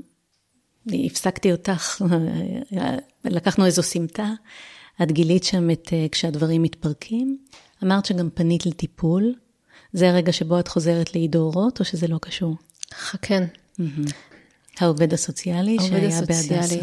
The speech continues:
Speaker 2: נכון, הוא ליווה אותנו בארבעה וחצי חודשים, ברגעים הכי קשים הוא היה איתי, אה, ואני ניתקתי איתו את הקשר. הוא המשיך להתקשר ככה מדי פעם לשאול מה שלומי, ואמרתי לו, "עידו, אני לא יכולה לדבר איתך.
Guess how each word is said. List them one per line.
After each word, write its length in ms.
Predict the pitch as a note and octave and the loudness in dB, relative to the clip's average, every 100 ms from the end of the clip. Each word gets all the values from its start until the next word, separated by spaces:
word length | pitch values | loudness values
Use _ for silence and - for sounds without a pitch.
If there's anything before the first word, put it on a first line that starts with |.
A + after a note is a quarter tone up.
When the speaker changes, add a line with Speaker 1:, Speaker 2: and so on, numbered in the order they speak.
| E3 | -4
Speaker 2:
נכון, 380 | F3 - F#3 F3 | -8 -6 -4 -2
הוא 80 | E3+ | 0
ליווה 220 | E3+ F#3+ | 2 2
אותנו 320 | F#3+ F#3+ F3 | 2 -2 -2
בארבעה 340 | E3+ E3 E3+ F3 | 0 0 0 0
וחצי 340 | - F#3 F#3 | -4 -8 -8
חודשים, 600 | - E3 D#3+ - F3+ F3+ | -4 -4 -4 -4 -2 0
ברגעים 400 | E3+ F3 F3+ F#3 | 0 0 0 -2
הכי 260 | F3+ - F#3+ | -4 -6 -8
קשים 360 | F#3 - F#3 | -6 -4 -2
הוא 100 | F3+ | -2
היה 160 | F3 E3+ | 0 0
איתי, 520 | F3 - F3+ F3 E3+ _ _ _ _ _ - - - _ _ - F3 | -2 -2 -2 -2 -4 _ _ _ _ _ -20 -20 -20 _ _ -8 -2
אה, 120 | F3 | -2
ואני 360 | E3 F3+ F#3 G#3+ | 0 2 4 4
ניתקתי 440 | A#3 D3 D3 - | 2 0 -6 -6
איתו 120 | E3 | -6
את 100 | E3 | -6
הקשר. 360 | E3 E3 E3 E3+ | -6 -6 -6 -2
הוא 100 | E3+ | 0
המשיך 400 | F3+ - G3+ - | 0 0 -2 0
להתקשר 580 | G3+ - F#3+ - G3 F#3+ | -2 0 0 0 0 -2
ככה 200 | F#3+ - | -4 -4
מדי 180 | F3+ F3+ | -2 -2
פעם 200 | F#3+ F#3 | -2 -2
לשאול 280 | F3+ - F#3+ | -2 -2 -2
מה 100 | F#3+ | -2
שלומי, 380 | - F#3 F#3+ F#3 | -2 -2 0 0
ואמרתי 280 | F#3 F#3+ | -2 -2
לו, 100 | F#3 | -2
"עידו, 380 | E3 F3 F#3+ G3+ - | -2 0 0 0 -2
אני 280 | F3+ F3+ F3 | -4 -6 -4
לא 160 | F3 | -2
יכולה 400 | F#3 F#3+ F#3+ F#3+ | -2 -2 -2 0
לדבר 340 | F#3 F#3 F3+ F3+ | 0 0 0 0
איתך. 280 | F#3 - | -2 -6